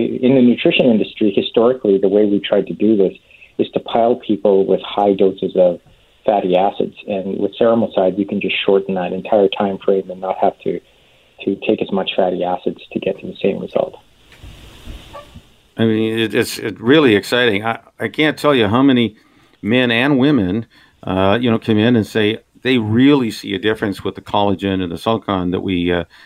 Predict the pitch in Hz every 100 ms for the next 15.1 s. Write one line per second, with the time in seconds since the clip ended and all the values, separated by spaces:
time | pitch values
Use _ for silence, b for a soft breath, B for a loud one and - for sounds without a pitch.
0 | b 92 92 87 82 92 87 87 90 -
1 | 90 - b b b - 87 87 - -
2 | 120 110 120 117 98 92 135 156 113 90
3 | 85 - 98 92 - - 104 104 110 123
4 | 143 113 95 - _ 123 104 117 113 -
5 | 110 123 110 117 104 98 98 _ _ _
6 | - 98 101 117 120 101 - - - 87
7 | 95 _ - 123 120 135 120 95 87 -
8 | 92 92 98 95 92 87 87 - 104 92
9 | - 104 98 101 92 _ B B B -
10 | 87 90 107 104 92 85 - 95 - 90
11 | - 120 107 b b b 92 92 90 -
12 | 95 87 87 _ - 104 87 95 - 113
13 | _ - 117 101 92 - 123 120 123 107
14 | 95 95 101 92 92 117 117 - 113 110